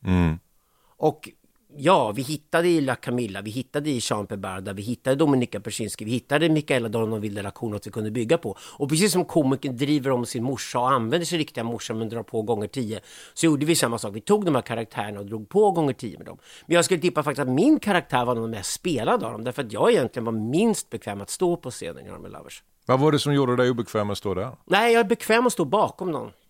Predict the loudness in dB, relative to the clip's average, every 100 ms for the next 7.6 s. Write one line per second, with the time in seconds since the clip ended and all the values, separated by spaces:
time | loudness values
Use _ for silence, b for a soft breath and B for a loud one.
0 | _ _ _ _ _ _ _ _ _ -4
1 | 4 4 4 0 0 -8 -2 2 4 6
2 | 6 6 6 4 2 0 0 0 2 2
3 | 4 2 -2 -4 -2 -2 -2 0 0 0
4 | 0 0 2 0 -2 -2 -2 -2 -6 -12
5 | -12 -12 -16 -20 _ _ _ _ B 0
6 | 4 4 6 4 4 -6 _ _ 2 6
7 | 6 6 4 4 4